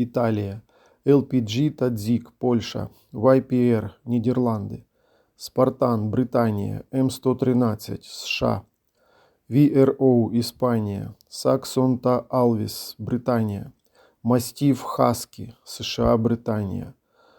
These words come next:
Волфхаунд та Дінго, Німеччина, Хамві, С Ш А,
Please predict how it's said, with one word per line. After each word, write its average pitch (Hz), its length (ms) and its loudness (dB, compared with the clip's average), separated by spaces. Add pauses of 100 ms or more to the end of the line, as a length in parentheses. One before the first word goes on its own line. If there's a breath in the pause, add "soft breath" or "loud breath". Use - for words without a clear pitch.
(240 soft breath)
Волфхаунд 135 880 2
та 127 100 -2
Дінго, 110 580 0 (100)
Німеччина, 110 840 0 (220)
Хамві, 117 500 0
С - 180 -12
Ш - 220 -6
А, 98 140 -4